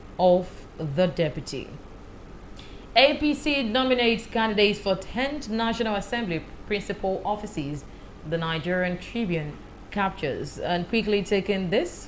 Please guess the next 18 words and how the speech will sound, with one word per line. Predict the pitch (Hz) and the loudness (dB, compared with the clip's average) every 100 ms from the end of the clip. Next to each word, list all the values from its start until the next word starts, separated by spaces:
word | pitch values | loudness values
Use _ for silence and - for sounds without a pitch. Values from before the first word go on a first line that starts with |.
| - | -4
from | 233 214 208 202 - - - 160 | 2 2 2 -4 -12 -16 -6 2
the | 185 185 | 4 4
Nigerian | 180 180 170 196 190 190 | 2 2 2 2 2 0
Tribune | 185 208 190 214 254 320 | -2 -2 2 2 0 0
as | 175 156 | 0 0
well, | 165 202 247 262 | 4 6 6 6
resident | 247 240 240 226 220 | 8 6 6 2 2
of | 208 180 160 | 2 2 2
Lambe | 180 190 196 185 185 180 180 | 2 2 2 4 6 6 4
Akute | 160 175 - 240 - 226 170 160 | 0 -4 -2 -4 2 4 4 4
Adiyon | 170 160 175 165 156 | 4 2 2 2 0
appeal | 156 214 233 254 | 0 2 2 0
to | - 208 185 | 0 2 2
Ogun | 175 175 165 | 2 -2 2
government | 202 202 202 262 233 | 4 4 2 -2 0
over | 208 190 | 0 0
deplorable | 175 196 185 180 185 | 0 0 0 0 0
roads | 180 175 170 | 2 0 -2